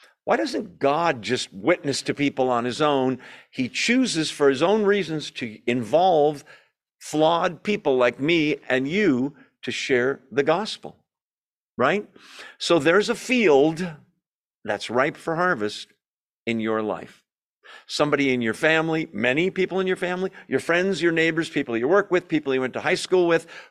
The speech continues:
whoever it may be, you're thinking of somebody right now, maybe,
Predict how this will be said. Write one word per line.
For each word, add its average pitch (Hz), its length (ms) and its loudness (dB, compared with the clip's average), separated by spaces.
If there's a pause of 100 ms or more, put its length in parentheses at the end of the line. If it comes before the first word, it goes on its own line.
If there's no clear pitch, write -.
whoever 185 420 4
it 202 80 -6
may 180 180 4
be, 135 500 0 (320)
you're 123 140 0
thinking 156 320 0
of 135 60 -2
somebody 151 320 0
right 151 240 2
now, 170 200 0
maybe, 101 460 -4